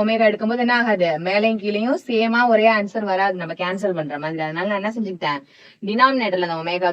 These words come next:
கியூபை மல்டிப்ளை பண்ணிக்கிட்டேன். ஓகேவா? இப்போ ஒமேகா, இந்த டேர்ம்ஸ் எல்லாம் கேன்சல் ஆகி மீதி ரிமைனிங் நம்மளுக்கு என்ன இருக்கு? ஒமேகா பிளஸ் ஒன் by ஒமேகான்னு இருக்கு. ஓகேவா? இங்க எல்லாம் அடிபட்டு போய் மீதி பேலன்ஸ் இதுதான் நம்மள்ட்ட இருக்கு.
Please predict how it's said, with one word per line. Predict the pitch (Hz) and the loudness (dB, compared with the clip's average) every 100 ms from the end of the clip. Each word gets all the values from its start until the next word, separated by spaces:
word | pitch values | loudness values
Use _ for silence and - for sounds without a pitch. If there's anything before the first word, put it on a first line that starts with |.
| 170 | -2
கியூபை | 165 202 233 | -4 -2 -2
மல்டிப்ளை | 180 180 151 135 | -2 -2 -4 -8
பண்ணிக்கிட்டேன். | 139 139 135 - - - - 277 | -12 -12 -16 -18 -20 -18 0 0
ஓகேவா? | 285 285 277 | 4 2 4
இப்போ | 277 247 | 4 4
ஒமேகா, | 233 233 202 | 2 -2 -2
இந்த | 214 208 | -2 -2
டேர்ம்ஸ் | 226 226 220 | 0 0 -2
எல்லாம் | 254 269 | -2 -2
கேன்சல் | 214 240 233 | -2 -2 -2
ஆகி | 254 240 | 0 -2
மீதி | 254 240 | -2 -2
ரிமைனிங் | 226 233 240 226 | 0 0 0 0
நம்மளுக்கு | 202 185 190 | 0 0 0
என்ன | 208 208 | 0 -2
இருக்கு? | 170 151 156 _ _ 147 | -2 -6 -8 _ _ -10
ஒமேகா | 160 175 160 170 208 - - - _ _ | -6 -6 -2 0 0 -4 -12 -20 _ _
பிளஸ் | 165 165 - 220 311 494 _ _ - 160 | -4 -4 -6 0 0 -2 _ _ -8 -6
ஒன் | 170 165 | -6 -2
by | 170 214 160 | -2 -2 -4
ஒமேகான்னு | 151 151 143 143 165 147 | -6 -8 -8 -8 -6 -8
இருக்கு. | 113 - _ _ _ _ _ | -10 -20 _ _ _ _ _
ஓகேவா? | 226 240 254 277 - - | -8 -2 -2 -2 -16 -12
இங்க | 175 170 | -6 -2
எல்லாம் | 185 180 | 0 0
அடிபட்டு | 180 180 175 | -2 -4 -2
போய் | 233 254 | -2 -2
மீதி | 214 214 254 170 | -4 -6 0 2
பேலன்ஸ் | 160 180 190 | 2 -2 -6
இதுதான் | 151 156 156 | -8 -6 -6
நம்மள்ட்ட | 135 135 156 151 | -8 -6 -6 -6
இருக்கு. | - | -10